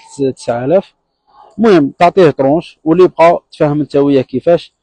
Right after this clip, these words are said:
على المهم ما تقدم من هذيك لادا تبدا تحسب ست شهور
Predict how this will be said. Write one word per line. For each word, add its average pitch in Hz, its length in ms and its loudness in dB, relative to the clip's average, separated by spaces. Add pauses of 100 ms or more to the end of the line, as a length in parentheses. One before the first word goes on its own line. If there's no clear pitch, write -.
(400)
على 156 520 2
المهم 156 240 0
ما 143 360 0
تقدم 127 400 -4
من 139 200 -2
هذيك 156 240 -2
لادا 147 240 4
تبدا 143 280 -4
تحسب 127 360 -8 (460)
ست - 220 -10
شهور 147 320 -2